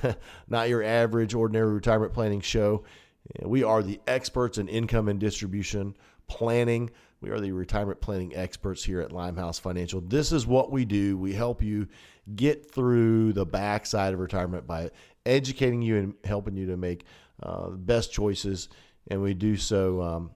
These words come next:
in a fiduciary capacity, only making recommendations in your best interest. So, uh, we hope to see you soon. And, uh, once again, thanks for listening. So,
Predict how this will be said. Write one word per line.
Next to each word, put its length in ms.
in 120
a 40
fiduciary 480
capacity, 520
only 160
making 280
recommendations 720
in 80
your 140
best 260
interest. 400
So, 240
uh, 180
we 140
hope 200
to 100
see 200
you 140
soon. 340
And, 180
uh, 120
once 200
again, 160
thanks 340
for 140
listening. 340
So, 220